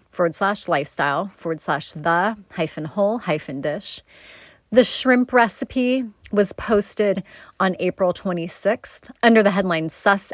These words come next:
Out Sustainable Shrimp Seafood. There's some information in the column and some links to Monterey Bay Aquarium Seafood Watch Program. It's a little bit of an additional highlight in that one. The grits recipe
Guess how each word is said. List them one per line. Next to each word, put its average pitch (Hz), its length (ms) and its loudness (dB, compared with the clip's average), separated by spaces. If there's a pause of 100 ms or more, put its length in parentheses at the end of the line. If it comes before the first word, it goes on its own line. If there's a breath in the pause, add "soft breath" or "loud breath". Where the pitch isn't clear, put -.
Out 175 200 2
Sustainable 170 600 -4
Shrimp - 400 -8
Seafood. 190 520 -2 (400 loud breath)
There's 220 200 8
some 196 180 -2
information 175 580 -2
in 165 140 -4
the 170 60 -6
column 160 320 -4
and 151 120 -6
some 156 240 -8
links 156 440 -10 (480 loud breath)
to 190 480 4
Monterey 165 480 -2
Bay 151 400 -2
Aquarium 156 560 -6
Seafood 165 420 -4
Watch 160 340 0
Program. 185 680 -2 (480 soft breath)
It's - 120 -10
a 151 60 0
little 160 260 -2
bit 139 220 -4
of 156 160 -4
an 160 80 -4
additional 151 460 -6
highlight 151 720 -4 (100)
in 165 260 -6
that 170 240 2
one. 143 340 -8 (200 soft breath)
The 277 100 0
grits 302 460 2
recipe 220 680 0